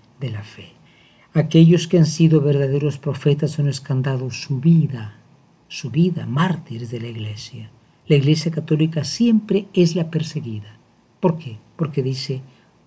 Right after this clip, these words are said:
no una verdad social, una verdad humana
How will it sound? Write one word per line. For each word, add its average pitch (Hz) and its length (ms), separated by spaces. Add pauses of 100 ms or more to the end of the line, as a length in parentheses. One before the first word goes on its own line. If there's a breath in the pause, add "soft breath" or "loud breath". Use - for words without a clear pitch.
(100)
no 254 80
una 139 180
verdad 127 380
social, 131 720 (240)
una 165 160
verdad 131 380 (160)
humana 123 640